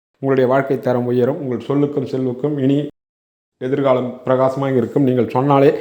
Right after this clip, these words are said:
உங்களுடைய சொல்லுக்கு மரியாதை வரக்கூடிய காலத்தை நோக்கி உங்களுடைய வாழ்க்கை பயணங்கள் நகரும். உங்களுடைய ராசிக்கு மூணு கூடியவர் குரு பகவான் மூன்றிலே ராகு இருக்கின்றார். அவர் உங்களுக்கு அசாத்தியமான தைரியத்தை தருவார்,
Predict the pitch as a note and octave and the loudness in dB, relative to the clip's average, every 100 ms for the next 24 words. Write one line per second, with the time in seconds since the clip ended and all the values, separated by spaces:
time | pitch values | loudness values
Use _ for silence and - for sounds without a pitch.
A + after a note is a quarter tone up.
0 | - - - C3 C3 B2 C3+ C#3+ D3 C3+ | -6 -18 -10 -2 0 0 0 0 0 0
1 | C3 C3+ C3+ B2 A#2+ - A#2+ A2 B2+ C3 | 4 4 4 2 0 -2 -2 2 4 4
2 | C3+ B2 A#2+ C3+ F3 C#3 B2+ A#2+ A#2+ C3 | 2 -2 -2 -2 -2 0 0 2 4 2
3 | C#3 C3 B2 A#2+ A#2+ D3 B2+ A2+ A2+ A2+ | 0 -2 -2 0 0 -2 -2 -2 -2 -4
4 | - - _ _ _ _ _ A#2+ A#2 A#2 | -10 -20 _ _ _ _ _ -4 -2 -2
5 | C3 B2 - D3 C#3 C#3 - A#2 A#2+ - | -4 -6 -6 -4 -2 -2 -2 -2 -2 -4
6 | C3 C3+ B2+ A#2+ C#3+ C3 C#3 C3 C3 B2 | -2 2 2 2 0 0 2 2 2 4
7 | A#2+ C3 B2+ A#2+ A#2+ A2 B2+ - - - | 6 6 6 2 0 2 2 0 -14 -20
8 | _ A#2+ B2+ C3 A#2+ A2+ A#2 C#3 C3 C#3 | _ -2 0 0 -4 0 0 2 2 2
9 | C3+ C#3 B2 C3 C3 B2+ A#2+ A#2+ B2 C#3 | 2 2 4 4 4 -2 0 2 4 2